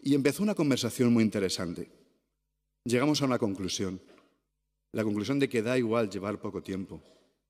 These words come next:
o llevar mucho tiempo. Siempre uno va a sentir temor ante ciertas cosas, pero siempre va a poder también superarlo. Igual que nuestros hermanos, en la Biblia encontramos personajes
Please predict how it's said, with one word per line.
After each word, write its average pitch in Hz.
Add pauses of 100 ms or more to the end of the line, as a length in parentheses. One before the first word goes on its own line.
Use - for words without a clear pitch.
(200)
o 104
llevar 95
mucho 87
tiempo. 90 (720)
Siempre 117
uno 95
va 98
a -
sentir 92
temor 98
ante 90
ciertas 95
cosas, 101 (640)
pero 98
siempre 123
va 113
a 101
poder 101
también 92 (540)
superarlo. 90 (460)
Igual 143
que 185
nuestros 151
hermanos, 143
en 131
la 117
Biblia 143
encontramos 135
personajes 117